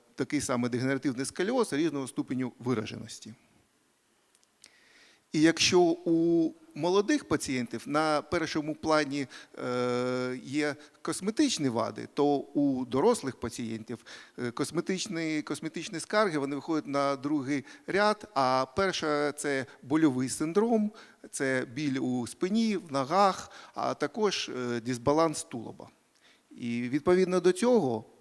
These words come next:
е, ціллю хірургічного лікування таких пацієнтів є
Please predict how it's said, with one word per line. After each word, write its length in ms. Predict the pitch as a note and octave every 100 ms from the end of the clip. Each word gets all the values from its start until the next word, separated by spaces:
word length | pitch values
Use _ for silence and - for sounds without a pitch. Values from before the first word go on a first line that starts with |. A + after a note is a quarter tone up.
| - - _
е, 320 | - A#2 A2+ A2+ -
ціллю 420 | - F#3 D#3 C#3+
хірургічного 640 | B2 D#3+ D3 D3 A#2 C3 C3+
лікування 500 | D3 G3 C#4 C4 G#3+
таких 340 | F#3 G3 F3+
пацієнтів 680 | F#3 - E3+ D#3+ D3 C3 -
є 240 | C3+ B2